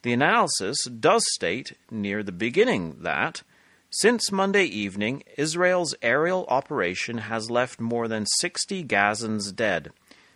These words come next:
militants among them, but more civilians, according to figures from the Gaza-based Palestinian Health Ministry.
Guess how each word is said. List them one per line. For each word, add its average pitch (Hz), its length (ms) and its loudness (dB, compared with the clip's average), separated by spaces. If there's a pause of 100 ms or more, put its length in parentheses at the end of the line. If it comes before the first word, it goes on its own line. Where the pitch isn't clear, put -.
militants 104 600 -2
among 135 400 2
them, 101 320 -2 (420)
but 127 200 0
more 165 400 4
civilians, 143 840 0 (280)
according 180 520 -2
to 190 140 -6
figures 117 560 -4
from 120 320 0
the 110 120 -2
Gaza-based 110 1000 0
Palestinian 92 720 -4
Health 139 440 -8
Ministry. 78 600 -8